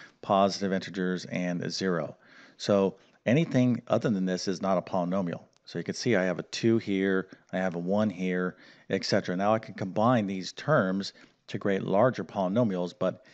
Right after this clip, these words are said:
here's, that's, this is how this works, because let's take a look at this expression, square root of x, okay? What is, how do I write this using, um, exponents? Well,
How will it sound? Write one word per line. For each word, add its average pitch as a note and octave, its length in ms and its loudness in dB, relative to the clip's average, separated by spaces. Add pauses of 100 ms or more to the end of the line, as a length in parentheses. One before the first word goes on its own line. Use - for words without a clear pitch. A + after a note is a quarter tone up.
(220)
here's, C3 400 0
that's, - 300 0
this C3 280 -6
is G2+ 100 -8
how G#2+ 160 0
this G2 260 -4
works, C3+ 200 0
because - 380 -4 (120)
let's D#3 260 -2
take E3+ 180 0
a C#3 40 2
look C3 200 2
at G#2 100 -4
this B2+ 200 -2
expression, F2 560 -4 (360)
square - 360 0
root F#2 160 0
of G2 60 -4
x, G2 440 -4 (200)
okay? F#2 220 -4
What G2 280 0
is, C3 340 -2 (300)
how D3 100 0
do E3 100 4
I A2 60 6
write A2 320 2
this F2+ 260 -2
using, F#2+ 460 -2
um, E2+ 300 -4
exponents? - 600 -4
Well, A#2 560 0